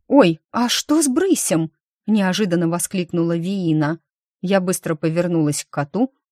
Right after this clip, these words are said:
и при виде удивленной морды Брыся, который тоже понятия не имел, что с ним,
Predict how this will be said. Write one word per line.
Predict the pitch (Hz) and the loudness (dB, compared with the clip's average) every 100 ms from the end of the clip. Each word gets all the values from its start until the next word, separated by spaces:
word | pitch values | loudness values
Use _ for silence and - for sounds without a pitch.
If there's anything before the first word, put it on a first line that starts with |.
| _ _ | _ _
и | 196 | -6
при | - 214 | -2 0
виде | 254 294 185 | 2 2 2
удивленной | 160 160 180 269 240 160 | 0 0 0 2 2 2
морды | 175 208 156 | 0 -2 -4
Брыся, | 143 170 262 - 143 _ _ _ | -4 -4 -4 -4 -6 _ _ _
который | 180 170 175 | -6 -2 -2
тоже | 165 175 147 151 | 0 -2 -2 -2
понятия | 165 160 147 143 165 160 | 0 0 2 0 0 2
не | 160 160 160 | 2 2 2
имел, | 156 147 | 2 0
что | - - 139 | -4 -6 -6
с | - 160 | -6 -4
ним, | 175 254 | 0 0